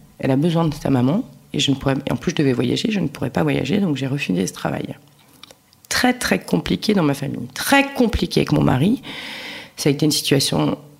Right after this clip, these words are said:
lourde, euh, de, de conséquences, euh, mais je n'ai pas lâché et j'ai dit, moi,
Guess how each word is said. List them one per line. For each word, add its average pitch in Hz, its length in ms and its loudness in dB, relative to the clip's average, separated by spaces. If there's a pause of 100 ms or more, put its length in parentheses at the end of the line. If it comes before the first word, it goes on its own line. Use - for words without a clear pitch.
(160)
lourde, 160 420 6 (240)
euh, 143 500 0
de, - 380 2 (400)
de 135 80 2
conséquences, 151 840 2
euh, - 760 4
mais 175 420 4
je - 100 2
n'ai 139 120 4
pas 151 160 4
lâché 170 640 4
et 139 40 2
j'ai 131 120 0
dit, 147 160 2
moi, 170 420 2